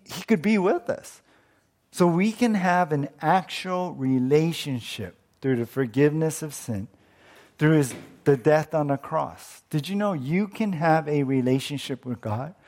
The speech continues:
Some people think that, oh, well, go-, a relationship with God means going to church, doing the rituals, and that's it.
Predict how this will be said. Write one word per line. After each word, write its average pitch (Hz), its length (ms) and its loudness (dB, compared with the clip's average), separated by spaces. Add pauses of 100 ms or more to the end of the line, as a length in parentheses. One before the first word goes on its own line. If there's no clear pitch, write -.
(220)
Some 233 240 4
people 214 300 -2
think 208 280 -2
that, 170 300 4
oh, 226 260 6
well, 165 320 4 (300)
go-, 175 200 0
a 156 160 4
relationship 202 760 2
with 151 200 -4
God 175 280 6
means 147 220 -2
going 208 340 2
to - 40 -16
church, 196 460 6
doing 180 300 4
the 202 100 8
rituals, 196 680 4
and 151 140 0
that's 156 300 4
it. 202 280 4